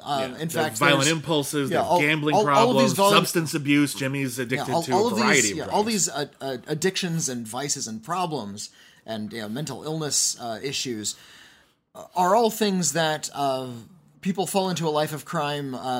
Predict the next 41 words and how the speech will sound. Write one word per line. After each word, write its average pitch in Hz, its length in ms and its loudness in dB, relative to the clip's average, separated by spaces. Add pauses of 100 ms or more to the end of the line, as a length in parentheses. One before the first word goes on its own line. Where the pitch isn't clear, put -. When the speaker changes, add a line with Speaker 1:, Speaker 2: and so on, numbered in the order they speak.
Speaker 1:
I, - 220 -12 (140)
they 143 300 -4 (380)
sort 147 320 0
of, 139 280 -8
they 156 80 -4
kind 165 160 -2
of 143 80 -4
go 143 120 -2
hand 135 240 -6
in 113 80 -10
hand 156 420 -6
because 143 460 -4
all 147 200 -2
of 120 120 -6
these 123 260 -8
sociopathic 151 1160 -4 (340)
tendencies 147 720 0
that 127 140 -6
are 139 140 -6
not 147 180 -4
being 139 200 -8
addressed 240 580 -2 (200)
Speaker 2:
Mm. 107 260 -14 (400)
Speaker 1:
kind 196 360 0
of 170 160 2
are 151 260 2
welcome 143 560 0
in 135 60 -6
a 135 60 -4
world, 123 400 -6
world 127 280 -8
of 127 80 -10
crime. - 440 -4 (320)
It's 127 60 -10
Speaker 2:
Yeah. 107 60 -6
Speaker 1:
like 135 140 -8
if, - 240 -14
if 156 220 -6
you're 147 200 0
a - 40 -2
sociopath 160 920 0